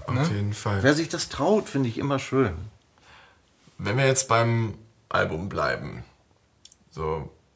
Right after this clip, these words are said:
Speaker 1: wie ist der erste Song für dich? So.
Speaker 3: This Love?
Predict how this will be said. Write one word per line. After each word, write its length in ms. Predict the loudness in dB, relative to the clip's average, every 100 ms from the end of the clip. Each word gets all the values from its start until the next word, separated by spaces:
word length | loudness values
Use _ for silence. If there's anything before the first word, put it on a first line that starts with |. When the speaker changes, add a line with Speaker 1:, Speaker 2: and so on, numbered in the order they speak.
| _ -10
Speaker 1:
wie 560 | -6 -2 0 0 -2 -4 -10 _ _ _ _ -4
ist 200 | 0 2
der 120 | 2
erste 320 | 2 -2 -2
Song 400 | -2 -2 -4 -8 -14 _ _ _
für 220 | -12 -10
dich? 320 | -10 -14 -16 _ _ _ _ _ _ _
So. 280 | -10 -8 -8 -4
Speaker 3:
This 180 | -2
Love? 280 | 0 0 -2